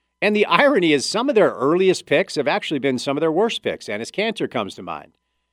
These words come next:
You know, the franchise pillars were found in mid and, and late round situations with Donovan and Rudy. I guess Deron obviously was a top five pick, but you go back to John and Carl,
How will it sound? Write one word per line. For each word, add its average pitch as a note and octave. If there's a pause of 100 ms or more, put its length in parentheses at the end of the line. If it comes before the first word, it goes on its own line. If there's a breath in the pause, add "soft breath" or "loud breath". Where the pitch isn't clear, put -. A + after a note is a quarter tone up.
(120)
You A#2+
know, C3
the C#3+
franchise F#3+
pillars E3
were C3
found C#3+
in G#2+
mid C#3
and, B2+
and B2
late B2 (240)
round B2
situations A2+
with F#2+
Donovan C#3+
and F2+
Rudy. D3 (400)
I B2+
guess C3
Deron B2+
obviously A2
was G#2+
a A2
top G#2+
five G#2
pick, A#2+
but B2
you A#2
go C3
back B2
to A2
John B2+
and G2+
Carl, D3